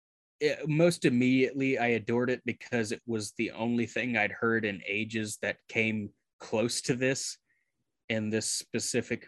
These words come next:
brand of intensity and, uh, aptitude. I, I say that to illustrate the point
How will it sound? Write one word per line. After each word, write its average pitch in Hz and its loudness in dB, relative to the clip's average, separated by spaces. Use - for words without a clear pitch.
brand 113 0
of 104 -4
intensity 110 -2
and, 101 -2
uh, 104 -2
aptitude. 101 -2
I, 120 4
I 131 4
say 160 6
that 131 4
to - -4
illustrate 123 0
the 117 -12
point 120 -2